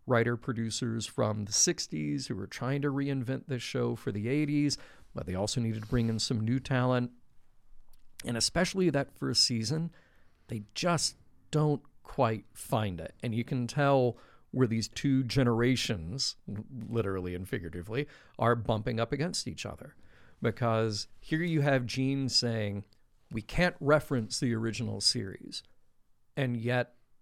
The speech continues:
the second episode of Next Gen is a remake of <laughs> an original series episode. And, uh,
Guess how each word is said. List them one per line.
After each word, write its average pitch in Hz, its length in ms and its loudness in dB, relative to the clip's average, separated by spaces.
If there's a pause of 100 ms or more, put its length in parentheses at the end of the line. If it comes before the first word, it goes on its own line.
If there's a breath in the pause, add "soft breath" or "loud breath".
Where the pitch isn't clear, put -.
(140)
the 117 180 -2
second 165 540 4
episode 131 520 2
of 110 160 0
Next 113 260 -2
Gen 107 460 -2 (240)
is 131 100 0
a 120 80 4
remake 117 640 2 (1040)
of 139 280 2
<laughs> - 100 -16
an 180 80 2 (120)
original 175 440 6
series 156 560 2
episode. - 720 -4 (580 loud breath)
And, 151 720 8
uh, - 720 -6